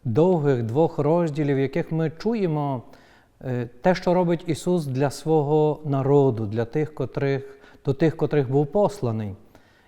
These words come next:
Зцілення, уздоровлення, звільнення від нечистих духів, повернення, якби, до щоден-,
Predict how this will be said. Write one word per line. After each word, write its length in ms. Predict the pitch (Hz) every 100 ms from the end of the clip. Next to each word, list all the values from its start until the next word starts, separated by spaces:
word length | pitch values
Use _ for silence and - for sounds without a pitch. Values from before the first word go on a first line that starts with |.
| _ _
Зцілення, 880 | - - 131 156 147 135 131 123 113 -
уздоровлення, 840 | 147 123 117 120 139 143 131 120 113
звільнення 520 | 117 156 151 139 127
від 180 | 120 120
нечистих 520 | 123 143 127 - 107
духів, 600 | 107 143 131 131 113 101 - - _ - _
повернення, 760 | 139 127 165 175 175 160 156 143 -
якби, 280 | 143 135 139
до 180 | 123
щоден-, 540 | 117 - 147 165 165